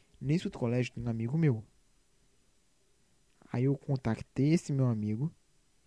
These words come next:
pra ver se ele sa-, conhecia o-, alguma coisa. Que também, esse amigo meu também tinha estudado comigo lá no pré. Aí eu falei com ele, falou que não lembrava e falou que ia perguntar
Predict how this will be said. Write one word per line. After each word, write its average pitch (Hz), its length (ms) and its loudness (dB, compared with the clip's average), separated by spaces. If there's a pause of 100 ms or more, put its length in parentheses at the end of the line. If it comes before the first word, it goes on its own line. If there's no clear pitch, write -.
(400)
pra 139 140 2
ver 127 160 4
se 135 80 2
ele 135 100 4
sa-, - 200 -2 (100)
conhecia 127 560 0
o-, 120 320 2
alguma 117 220 -8
coisa. 117 240 6
Que 113 120 -2
também, 139 360 0
esse 131 200 -2
amigo 131 220 4
meu 127 140 0
também 135 260 0
tinha 160 160 -4
estudado 131 380 -2
comigo 120 360 -2 (640)
lá 113 140 -2
no 151 100 0
pré. 135 240 -2 (340)
Aí 117 60 -4
eu 120 60 0
falei 120 180 -2
com 123 140 -2
ele, 123 180 -2
falou 123 160 -4
que 123 80 -8
não 127 120 0
lembrava 123 420 0
e - 20 -8
falou 135 180 2
que 135 120 0
ia 135 40 2
perguntar 135 540 0